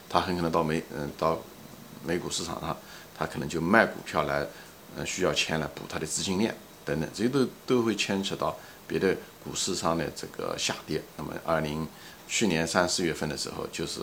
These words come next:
美国的暴跌，其实很多是跟石油的爆仓有关系啊。至少是石油爆仓是它的出发点，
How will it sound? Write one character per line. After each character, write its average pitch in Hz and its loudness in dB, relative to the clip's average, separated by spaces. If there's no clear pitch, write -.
美 69 -4
国 - -4
的 85 -2
暴 82 4
跌， 82 -4
其 - -2
实 80 -4
很 67 -6
多 87 2
是 - -4
跟 82 -2
石 - 0
油 85 2
的 90 2
爆 90 8
仓 92 2
有 78 -4
关 - -4
系 - -6
啊。 - -4
至 104 0
少 87 2
是 82 -2
石 87 2
油 82 4
爆 82 2
仓 85 -2
是 78 -4
它 73 -4
的 - -10
出 - -6
发 80 -4
点， - -12